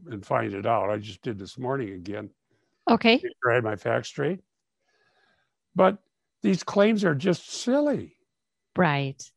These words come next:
Speaker 1: It couldn't be any more unbiblical.
Speaker 2: Yeah.
Speaker 1: And I can't understand why people believe it.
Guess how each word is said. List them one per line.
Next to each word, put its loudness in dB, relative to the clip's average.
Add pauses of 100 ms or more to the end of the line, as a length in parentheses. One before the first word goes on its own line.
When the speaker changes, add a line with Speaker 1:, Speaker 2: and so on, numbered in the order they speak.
(100)
Speaker 1:
It 2
couldn't 4
be 6
any 4
more 6
unbiblical. 2 (680)
Speaker 2:
Yeah. 2 (220)
Speaker 1:
And 4
I 6
can't 6
understand 4
why 8
people 4
believe 0
it. -4